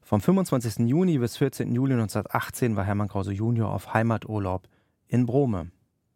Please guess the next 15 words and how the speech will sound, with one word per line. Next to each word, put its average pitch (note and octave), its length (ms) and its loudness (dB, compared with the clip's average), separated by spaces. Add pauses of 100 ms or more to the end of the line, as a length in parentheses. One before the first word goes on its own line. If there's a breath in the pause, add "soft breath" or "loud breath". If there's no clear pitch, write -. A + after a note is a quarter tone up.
(1700)
Dies C3 180 0
war A#2 80 4
sein G#2 160 0
letzter A2 360 0
Aufenthalt F2+ 480 -6
in F2+ 100 -8
Brome. - 280 -12 (2000)
Anschließend F3 560 0
ging E3 160 0
es D3+ 120 -4
wieder C#3+ 180 0
zurück A#2+ 240 -4
an G#2 80 0
die G2 100 -4
Westfront. - 680 -8